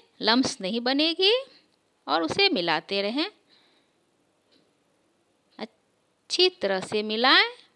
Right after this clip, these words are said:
फिर इसमें सूजी डाल के मिलाएंगे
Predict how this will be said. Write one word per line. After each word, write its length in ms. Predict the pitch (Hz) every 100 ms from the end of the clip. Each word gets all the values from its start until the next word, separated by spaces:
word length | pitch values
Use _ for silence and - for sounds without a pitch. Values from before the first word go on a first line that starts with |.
| _ _ _ _ _ _ _ _ _ _ _ _ _ _ _ _ _ _ _ _ _ _ _ _ _ _ _ _ _ _ _ _ _ _ -
फिर 200 | 311 320
इसमें 280 | 285 254 202
सूजी 340 | 196 208 233
डाल 240 | 226 233
के 160 | 254 269
मिलाएंगे 680 | 262 277 277 302 302 349